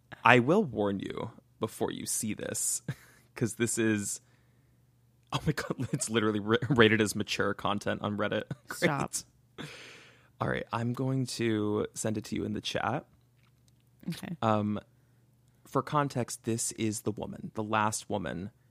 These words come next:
Speaker 1: that everybody said they saw driving that car. Oh, wait, why can't I send it to you in the chat?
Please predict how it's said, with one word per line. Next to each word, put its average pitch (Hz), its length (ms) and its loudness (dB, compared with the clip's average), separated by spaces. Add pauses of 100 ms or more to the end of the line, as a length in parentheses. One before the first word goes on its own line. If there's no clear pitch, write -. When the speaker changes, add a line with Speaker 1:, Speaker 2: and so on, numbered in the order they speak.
(640)
Speaker 1:
that - 100 -10
everybody 107 380 -2
said 107 260 -4
they 107 120 0
saw - 380 -8 (680)
driving 104 320 -4
that 101 160 -10
car. - 340 -8 (640)
Oh, 131 160 -10
wait, 147 260 -14
why 123 120 -8
can't 160 220 -6
I - 20 0
send 156 220 -4
it 156 80 -6
to - 100 -10
you 170 100 0
in 170 80 0
the 180 80 -2
chat? 185 600 -6